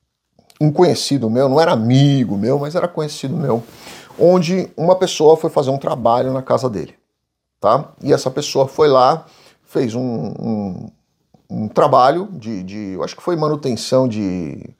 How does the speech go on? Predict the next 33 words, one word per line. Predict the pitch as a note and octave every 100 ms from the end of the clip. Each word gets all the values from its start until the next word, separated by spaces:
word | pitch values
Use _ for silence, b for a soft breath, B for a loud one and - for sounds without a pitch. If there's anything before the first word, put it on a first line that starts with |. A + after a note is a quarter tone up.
| b b b b
de | A2+
alguma | C3+ D#3 D3 C#3
máquina, | A#2+ B2 C3 B2 G#2+
geladeira, | A2+ C3 F2 G2 B2
quebrou, | - G#2 C3
foi | D#3+
alguma | D#3+ D#3
coisa | D#3 D3
assim. | D3 - -
Eu | -
não | D3+
lembro | D#3+ D3+
do | B2+ B2+ C3
que | C#3 -
que | - D3
tinha | - C3
quebrado, | C3 C3 - D#2+
mas | A2
eu | A#2
lembro | C#3 C#3+
da |
história | D3 - C3+ C#3+
porque | D3 -
eu | D#3 D#3 D3 - _ -
tava | C3+ C#3
ali | C3 B2+
junto | A2+ B2+ A2+
e | C3+
ouvi | C3 A2
ele | C3 B2+
contando | - C3+ A2+ A#2
essa | A2+
história | C#3 - - A2+ C#3